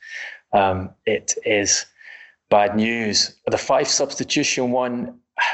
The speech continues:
I think there, there is a, was an acceptance that it made a certain amount of sense in the restart, uh,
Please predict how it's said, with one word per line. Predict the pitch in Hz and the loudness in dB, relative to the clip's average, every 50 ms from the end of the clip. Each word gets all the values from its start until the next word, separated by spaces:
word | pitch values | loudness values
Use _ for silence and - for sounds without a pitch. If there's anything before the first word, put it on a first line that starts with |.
| - - | -4 -8
I | - | -4
think | - - 131 - - - - - | 0 2 2 2 0 -4 -6 0
there, | 123 113 113 110 104 90 - - - - | 0 2 2 2 0 -4 -6 -10 -10 -4
there | - 113 107 | 0 0 2
is | 107 104 - | 2 0 0
a, | 117 107 107 104 - | -2 -2 -4 -2 -2
was | 117 113 107 | -2 -2 -2
an | 120 110 | -2 -2
acceptance | 95 - - - - 110 113 127 - - - - - 156 139 190 - - - - - - _ _ _ _ _ - | -2 -2 0 -2 0 2 0 0 0 -2 -8 -4 -2 -2 -2 -2 -2 -2 -2 -2 -4 -8 _ _ _ _ _ 4
that | 120 107 104 - - - - - | 4 4 4 2 0 -6 -10 -4
it | - 110 90 101 | -2 -2 -2 -2
made | 131 110 110 107 104 104 104 101 101 110 | -4 -2 -2 -2 -2 -4 -6 -4 -4 -2
a | |
certain | 101 - - 120 113 - 107 113 | -2 0 2 2 2 2 0 -2
amount | 107 107 107 98 - | -4 -2 -4 -4 -2
of | - | 0
sense | - - - 110 107 107 107 107 107 - - - - _ _ - - - _ _ _ _ - | 0 0 2 2 0 0 0 -2 -2 -2 -4 -4 -6 _ _ -20 -20 -20 _ _ _ _ 2
in | 110 104 104 101 104 104 - - - | 4 4 4 4 2 0 -2 -4 0
the | - 101 | 0 0
restart, | 98 104 110 110 - - - - 110 104 104 101 78 - - - _ _ _ _ _ _ - | 2 2 0 2 0 0 2 2 2 2 2 0 -2 -6 -12 -20 _ _ _ _ _ _ 0
uh, | 107 101 92 | 0 2 2